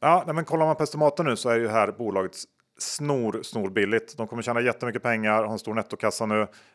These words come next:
Ehm, jag tycker ju att det här strategiska skiftet mot mer stabilitet och förutsägbarhet är något positivt. Ehm, och den stora drivaren här under Q fyra, som ju var det här spelet My Singing Monsters, det kommer såklart att tappa från de här extrema nivåerna man såg under Q fyra.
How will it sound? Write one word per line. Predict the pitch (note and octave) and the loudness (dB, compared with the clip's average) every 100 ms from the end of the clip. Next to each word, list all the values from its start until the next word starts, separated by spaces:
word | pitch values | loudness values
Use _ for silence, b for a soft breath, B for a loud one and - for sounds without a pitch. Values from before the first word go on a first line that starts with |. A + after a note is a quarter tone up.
| - | -8
Ehm, | G2 F#2+ F#2+ F#2+ F#2+ F#2 F#2+ - _ | -2 0 -2 -4 -8 -12 -18 -20 _
jag | G#2+ A#2+ A#2+ | -2 0 0
tycker | - A2 G#2 | -2 -4 -4
ju | |
att | - | -2
det | |
här | G2+ G2 - _ _ _ | -2 -2 -4 _ _ _
strategiska | G2+ G2+ G#2+ F#2+ - | -10 -6 -4 -4 -8
skiftet | F#2 G2 - G2 | -8 -8 -8 -8
mot | G2+ G#2 | -8 -6
mer | G2 | -6
stabilitet | - G2 G2 F#2+ A#2 G#2 - | -4 -4 -4 -2 0 0 -4
och | G#2 | -6
förutsägbarhet | G#2 F#2 G#2 G2 F2 G2 G#2 A2 - _ _ - - | -6 -6 -4 -4 -2 -2 0 0 -2 _ _ -18 -8
är | G2+ | -6
något | G2 | -6
positivt. | - D#3+ A#2 G#2+ - - b b b - | -6 -4 0 -2 -2 -16 b b b -8
Ehm, | G#2 G2 F#2+ G2 G2 G#2 - C#3+ - _ - | -2 0 0 -2 -4 -10 -16 -20 -20 _ -8
och | C#3+ C#3 | -4 -2
den | C3+ C#3 | -2 -4
stora | - D3 C3+ | 0 2 4
drivaren | C#3 C3 D3 | 4 2 2
här | C#3 | 2
under | A2+ G2+ | 2 0
Q | A2 | -2
fyra, | - G2 | 0 0
som | F#2+ G#2+ | 0 -2
ju | G#2 | 0
var | A2+ | 2
det | G#2+ | 2
här | G#2 F2+ b _ | 2 0 b _
spelet | - - G2 F2+ | -8 -2 -2 -2
My | F#2+ F2+ | -4 -4
Singing | G2 F2+ G2+ | -6 -6 -2
Monsters, | C3 B2 - A2+ - B _ | 0 0 0 0 -2 B _
det | A2 | -6
kommer | - B2+ G#2+ | 0 0 0
såklart | - G2+ G2 | -4 -4 -4
att | |
tappa | - A2 - A2 | -2 -4 0 -2
från | A2 G2+ | 0 -4
de | G2+ | -2
här | F#2+ | -2
extrema | - - A2+ A2 | -4 0 2 2
nivåerna | G#2+ G#2+ G#2 G2+ | 0 0 0 0
man | G2+ | -2
såg | G2 G2 | -4 -6
under | G2 | -6
Q | A2 G2 | -6 -4
fyra. | G2+ F#2+ | 0 0